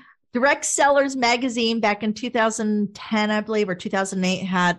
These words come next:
did a study of a thousand people who had purchased something from a direct seller. So this is like Amway. These are all, you know, these type of things. And they did this study. They did this poll.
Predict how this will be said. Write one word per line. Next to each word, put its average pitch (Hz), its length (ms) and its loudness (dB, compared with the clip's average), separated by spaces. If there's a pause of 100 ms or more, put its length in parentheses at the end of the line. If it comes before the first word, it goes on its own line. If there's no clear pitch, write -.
did 180 200 0
a 175 40 0
study 180 640 0
of 170 360 2 (100)
a 185 60 -4 (120)
thousand 269 380 2
people 214 280 -2
who 190 80 0
had 185 200 -4
purchased 269 460 -2
something 196 340 -4
from 196 160 -4
a 185 80 0
direct 180 320 -2
seller. - 320 -8
So - 180 -6
this 196 220 -4
is 185 60 -12
like 175 200 -6
Amway. 220 420 0
These 185 200 -4
are 170 140 0
all, 170 380 0
you 190 180 -4
know, 165 100 -2
these 190 200 -6
type 196 140 -8
of - 60 -16
things. 156 200 -8 (560)
And 247 360 2 (320)
they 226 240 4
did 233 240 4
this 262 180 0
study. 214 640 0
They 208 120 2
did 202 200 2
this 208 220 0
poll. 202 480 -4